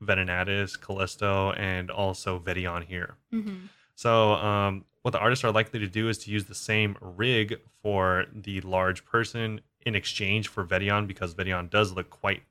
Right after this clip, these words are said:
Speaker 1: old in comparison to Callisto and Venenatis.
Speaker 2: True.
Speaker 1: But it's funny because he <laughs> d-, he does mention, I like the, I like that he calls it, um, he's talking about Petion, the pet for Vedion.
Speaker 2: <laughs> Is that what it's called?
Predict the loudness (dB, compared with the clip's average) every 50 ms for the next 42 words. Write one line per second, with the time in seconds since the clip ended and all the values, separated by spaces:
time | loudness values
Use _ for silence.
0 | _ -2 0 0 0 0 0 -4 -10 -14 _ _ _ -10 -10 -10 -4 2 4 4
1 | 4 4 0 -4 -6 -8 -6 -2 -2 -2 -2 -2 -2 -2 -2 0 2 0 0 2
2 | 2 2 2 2 2 -2 -4 -4 -8 -6 -6 -6 -6 -4 -8 -8 -10 -14 _ _
3 | _ _ _ _ 4 6 6 6 6 2 -4 _ _ _ _ _ -8 -4 0 0
4 | 0 0 0 -2 0 2 4 4 4 2 -2 -8 -16 _ _ _ _ _ _ _
5 | _ _ _ _ -18 0 4 4 4 6 6 6 4 6 4 6 4 4 4 4
6 | 2 2 2 2 0 2 2 2 2 2 0 -6 -8 -4 -2 0 0 0 0 0
7 | -2 -2 -2 -2 0 2 2 2 2 -2 -6 -6 -10 -18 _ _ _ _ 0 0
8 | 0 0 -2 -4 -8 -10 -12 0 2 2 2 2 0 -2 -2 -4 -4 -6 0 2
9 | 2 2 2 -2 -4 -4 -4 -6 -8 -10 _ _ _ _ _ _ -10 -10 2 4
10 | 4 4 4 2 -4 -6 -4 -2 -4 -4 -4 -6 -8 -8 -10 -14 -2 4 6 10
11 | 12 12 12 12 12 12 12 12 10 10 10 8 6 4 4 -2 -2 -2 2 4
12 | 6 8 6 6 6 2 -4 -4 0 0 0 -2